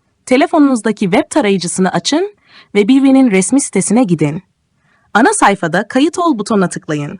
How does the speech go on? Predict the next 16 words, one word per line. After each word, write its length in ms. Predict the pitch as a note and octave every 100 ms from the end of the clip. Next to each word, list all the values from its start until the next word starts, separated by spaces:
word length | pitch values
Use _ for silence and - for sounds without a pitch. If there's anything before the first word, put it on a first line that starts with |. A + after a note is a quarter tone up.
| _ _ _ _ _ -
Kayıt 300 | A#3 D4+ D#4
yöntemini 440 | A#3+ G#3 F3+ E3
seçin, 500 | D#3+ D3+ D#3+ D#3+ G3 _ _ -
e-posta 460 | A3 C4 C4 - D#3+
ile 180 | D#3 G3+
ya 140 | C#4 A#3+
da 80 |
sosyal 420 | B3 A#3+ - B3 A3+
medya 320 | F3+ D#3+ D#3
aracılığıyla. 640 | D3+ C#3+ D3+ D3 C#3+ C#3+ - _ _ _ _ _ _ _ _
Gelecekte 560 | - G#3 A#3 C4 - B3+
hesabınıza 580 | A#3+ A#3 G#3+ A3 G#3 G#3
kolayca 420 | G3 G3 A#3 C4
erişim 340 | F#3+ F3+ G3+
sağlamak 460 | G3 F3+ F3 F#3 G3+
için 380 | G3 E3+ F#3